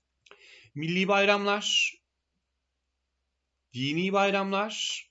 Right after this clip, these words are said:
ve mevsimlik bayramlar. Mevsimlik bayramlar iki taneydi. Nevruz ve Hıdır Ellez. Dini bayram iki taneydi. Ramazan ve Kurban. Milli bayram da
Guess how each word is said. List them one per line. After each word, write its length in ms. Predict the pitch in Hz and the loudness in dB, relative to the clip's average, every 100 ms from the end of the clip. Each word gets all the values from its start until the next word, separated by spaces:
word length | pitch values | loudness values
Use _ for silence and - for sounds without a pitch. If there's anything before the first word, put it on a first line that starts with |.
| - | -8
ve 460 | 135 196 208 208 _ | 2 2 2 -4 _
mevsimlik 880 | 117 120 160 175 170 - 185 180 - | -12 -6 -4 -2 -4 -4 -4 -4 -2
bayramlar. 840 | 101 92 87 80 120 - - - _ _ _ _ _ _ _ _ _ _ _ _ _ _ _ _ _ _ _ _ _ | 0 0 -4 -8 -12 -10 -10 -14 _ _ _ _ _ _ _ _ _ _ _ _ _ _ _ _ _ _ _ _ _
Mevsimlik 520 | 214 247 - 254 214 | -6 -4 -2 -2 0
bayramlar 400 | 170 143 127 202 | 4 6 6 2
iki 200 | 285 - | -6 -8
taneydi. 580 | - 160 104 92 90 95 _ _ | -2 -2 0 -4 -6 -14 _ _
Nevruz 480 | 123 180 196 151 127 | -4 0 2 2 0
ve 60 | 190 | -2
Hıdır 260 | 170 143 | -2 0
Ellez. 640 | 120 90 101 185 - - - | 0 0 -4 -6 -8 -8 -10
Dini 320 | 165 202 220 | -6 -4 -2
bayram 380 | 208 208 208 208 | -2 0 0 -2
iki 200 | 185 233 | -8 -8
taneydi. 680 | - 151 120 104 107 185 233 160 | -4 -2 0 0 0 -4 -4 -4
Ramazan 420 | 160 160 143 117 | -2 0 -2 -4
ve 120 | 95 | -6
Kurban. 520 | - 170 170 180 190 - _ _ _ _ _ | -4 -2 0 0 -2 -8 _ _ _ _ _
Milli 300 | 190 208 208 | -8 -2 0
bayram 380 | 170 139 123 123 | 2 2 2 2
da 280 | 185 233 | 0 0